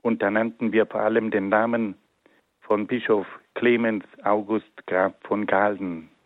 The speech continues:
dem Löwen von Münster, und den Namen von Pater Rupert Meyer. Wir haben dann gehört von den verschiedenen Opfern in der deutschen Kirche und auch in der österreichischen Kirche.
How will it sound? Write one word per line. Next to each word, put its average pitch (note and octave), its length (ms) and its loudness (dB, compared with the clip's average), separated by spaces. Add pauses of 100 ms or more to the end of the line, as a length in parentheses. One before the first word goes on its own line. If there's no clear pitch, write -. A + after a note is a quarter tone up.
(180)
dem F2+ 140 0
Löwen G2+ 300 2
von F#2+ 240 0
Münster, A#2 460 0 (580)
und A#2 200 -2
den F2+ 120 0
Namen G2 380 0
von F#2+ 200 -2
Pater F2+ 240 0
Rupert G2+ 400 -2
Meyer. F#2 380 2 (1160)
Wir F#2 100 -6
haben F2 140 -4
dann F2 120 0
gehört F#2+ 420 2
von G2 180 -6
den F#2+ 140 -4
verschiedenen G2 680 -2
Opfern G#2 580 -2 (720)
in G#2+ 160 2
der F2+ 300 -2 (280)
deutschen G#2 480 0
Kirche G#2 540 0 (640)
und B2 300 0
auch G2 280 0 (340)
in G#2 180 -2
der G2+ 240 -2
österreichischen A2+ 840 -2
Kirche. - 380 0